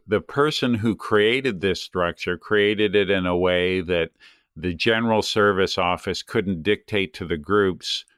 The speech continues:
who would be a group and who wouldn't be, how they had to conduct their meetings. They gave complete freedom. But followers like structure. They like, uh,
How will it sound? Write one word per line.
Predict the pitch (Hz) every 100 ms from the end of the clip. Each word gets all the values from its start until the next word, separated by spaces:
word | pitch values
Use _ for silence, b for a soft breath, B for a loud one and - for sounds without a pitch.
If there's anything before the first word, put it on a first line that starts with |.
| -
who | - 123 123
would | 110 92
be | 107 101
a | 95 90 87
group | 76 95 95 -
and | 87
who | 76 101
wouldn't | 87 101 98 85
be, | 76 76 76 85 b b
how | - 107 110
they | 104 98
had | 101 98
to | - 92
conduct | 92 82 95 -
their | 87 82
meetings. | 90 98 80 73 85 - b b _
They | 92 87
gave | 101 98 -
complete | 95 87 113 98
freedom. | - - 127 104 80 69 - B B B _
But | 104 104 -
followers | - 127 156 131 98 95 98 104 - _ _
like | - 95 107 110 -
structure. | - - - 107 110 - - 73 62
They | 78 87
like, | 87 90 95 98 - - _ _ -
uh, | 87 85 85